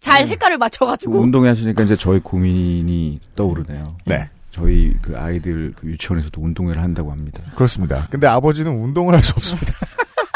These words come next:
Speaker 2: 일단은 이 티셔츠를 입긴 하겠습니다.
Speaker 3: 네.
Speaker 2: <laughs> 그리고 어떻게 비벼볼게요.
Speaker 3: 네.
Speaker 2: 그래서, 어, 이 원단,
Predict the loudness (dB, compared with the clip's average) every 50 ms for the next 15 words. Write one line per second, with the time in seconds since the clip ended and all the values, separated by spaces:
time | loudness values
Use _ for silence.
0 | -4 -4 -4 -10 -10 -10 _ _ _ -20 -20 _ _ -20 -20 -20 _ _ _ _
1 | _ _ -4 -4 -2 2 4 4 4 4 2 -2 -2 -4 2 2 2 2 4 2
2 | 4 4 4 4 4 4 4 4 2 0 -2 -6 -10 -8 -6 -6 -4 0 0 2
3 | 2 0 -4 -6 -10 -14 _ -18 -20 _ -20 -20 -20 -20 -12 -4 2 2 2 2
4 | 2 -2 -2 -2 0 0 0 0 0 -2 -6 -6 -6 -4 -4 -4 -4 -6 -4 -2
5 | -2 -2 -2 _ _ _ -6 -4 -2 2 2 2 4 2 2 2 0 0 0 0
6 | 0 0 2 4 4 4 4 2